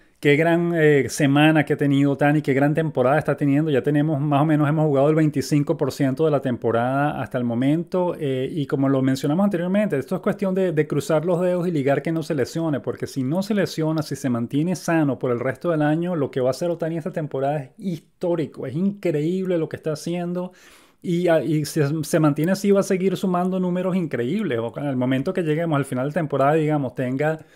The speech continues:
caramba, am, treinta jonrones, ah, y haya realizado veinte aperturas. Es decir, ya tiene cinco aperturas. Este ritmo, si no se lesiona, él fácilmente llega a las veinte aperturas. Esperemos que tenga el récord de,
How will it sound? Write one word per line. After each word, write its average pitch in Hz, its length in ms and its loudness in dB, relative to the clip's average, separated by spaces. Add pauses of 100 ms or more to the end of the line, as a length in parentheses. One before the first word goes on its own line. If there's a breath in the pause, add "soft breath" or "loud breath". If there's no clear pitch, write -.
(440 loud breath)
caramba, 135 500 2
am, 113 520 -2 (1120 loud breath)
treinta 151 340 2
jonrones, 147 640 0 (540 soft breath)
ah, 117 420 -4
y 135 180 0
haya 127 220 4
realizado 151 580 2
veinte 147 460 4
aperturas. 147 540 2
Es 127 160 2
decir, 165 100 4
ya 131 100 4
tiene 196 220 2
cinco 196 240 0
aperturas. 151 540 0
Este 151 200 0
ritmo, 175 320 0
si 151 160 -2
no 131 120 2
se 202 120 -2
lesiona, 185 480 0
él 139 240 0 (200)
fácilmente 165 580 0
llega 151 200 0
a - 20 0
las 131 100 -2
veinte 139 240 -2
aperturas. 151 480 0
Esperemos 123 440 -4
que 151 120 -2
tenga 135 240 0
el 139 60 -2
récord 143 440 0
de, 117 240 0